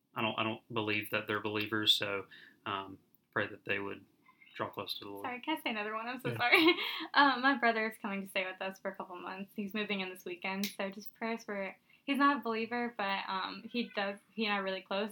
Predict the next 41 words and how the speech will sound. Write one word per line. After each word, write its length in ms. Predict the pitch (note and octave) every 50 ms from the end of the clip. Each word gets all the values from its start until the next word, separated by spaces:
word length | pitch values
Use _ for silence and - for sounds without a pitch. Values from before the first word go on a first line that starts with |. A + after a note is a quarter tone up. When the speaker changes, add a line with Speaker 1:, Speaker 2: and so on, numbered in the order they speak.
| - -
Speaker 2:
so 60 | G3+
I'm 100 | F#3+ F#3+
really 180 | F#3+ F#3+ F#3 F#3+
hoping 340 | F#3+ F3+ F3+ - F#3+ F3+ F#3
he'll 220 | G3 G3 F3 F3+
come 180 | - - G3 F#3
to 80 | F#3+
church 220 | - - F3 F3 -
with 120 | - F3+ -
us 220 | F#3 F#3 F#3+ F#3+ - -
and, 200 | F3+ F3+ F3+ F#3 - _ _ _ _ _ _ _ _ _ _ _ _
and 120 | B3 A#3+
just 180 | A#3+ A#3 - -
kinda 140 | A#3 A3 G3+
hear 140 | G#3+ G3 F#3+
the 100 | F#3+ F#3+
word. 220 | F#3 F#3+ F#3+ G#3 A3
<laughs> 60 | F4 E4+ D#4+ D#4 E4 E4 G#3
Speaker 3:
Yeah. 140 | A#2 - - - - - - - - - - - _ - -
Well, 80 | C#3+ B2+
let's 120 | B2+ - -
pray. 260 | - - A#2 A2+ - - _ -
Speaker 2:
Okay. 240 | A#3 - - - B2 A#2+ A2+ - - -
Speaker 3:
Uh, 140 | C#3+ C3+ C3
Father, 400 | - - D3 C#3+ C3+ B2+ B2 B2
I 80 | B2
thank 180 | - C#3 C3+ -
you 60 | C3
so 160 | - - C3+ C3
much 400 | B2+ A#2+ A#2+ - - - - - -
for 240 | - A#2 A2+ A#2 A2+
Hunter 280 | G#2+ C3+ C3 - B2
and 100 | A#2 A2
Stephanie 480 | - - C#3 C3 B2+ - C#3 C3+ C3 B2+
and 140 | A#2+ A#2 A#2 - -
all 180 | C3 C3 C3
that 80 | B2 B2
they 260 | B2 A#2+ A#2+ A#2 A#2
have, 360 | A2+ A2 A2 A2+ A2+ G#2+ - - - - - - - - _ _ -
um, 340 | B2+ A#2 A2+ A2+ A2 A2 A#2+ - -
done, 400 | B2 C3+ C3+ C3+ C#3 D3 D#3 D#3+